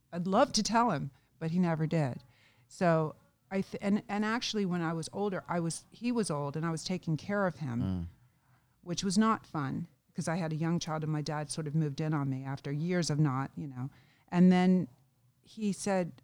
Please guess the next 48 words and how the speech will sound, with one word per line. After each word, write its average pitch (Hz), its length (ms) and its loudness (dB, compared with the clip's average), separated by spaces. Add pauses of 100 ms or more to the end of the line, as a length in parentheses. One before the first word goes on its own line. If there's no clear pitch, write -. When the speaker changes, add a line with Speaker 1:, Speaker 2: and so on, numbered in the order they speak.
(120)
Speaker 1:
I 175 120 -2
had 185 180 2
to 165 40 -2
tell 170 240 -2
him 165 120 0
I - 20 0
had 151 160 -4
M 151 160 -2
S 135 220 -4
because - 300 -2
he 185 80 2
expected 165 480 -2
me 156 80 2
to 151 100 -4
do 151 200 -6
everything. 147 560 -4
And 139 80 -2
I, 143 160 -2
there 180 140 -2
was 180 160 -2
a 175 60 -6
time 170 260 -2
when 156 80 0
I 139 80 -4
couldn't. 165 400 -4 (180)
Speaker 2:
Mm. 90 180 -20 (1040)
Speaker 1:
And 185 160 6
when 196 120 6
I 196 80 4
told 233 320 0
him, 170 140 2
he 175 100 0
said, 165 300 -4
"Have 175 220 0
you 196 80 2
taken 180 380 -2
care 170 180 -2
of 156 140 -4
Gabriel? 165 420 -2
Because 180 300 -4
he 165 100 -4
has 151 200 -2
his 151 120 -6
whole 165 200 -2
life 156 240 -4
ahead 143 220 -6
of 131 100 -6
him." 131 260 -8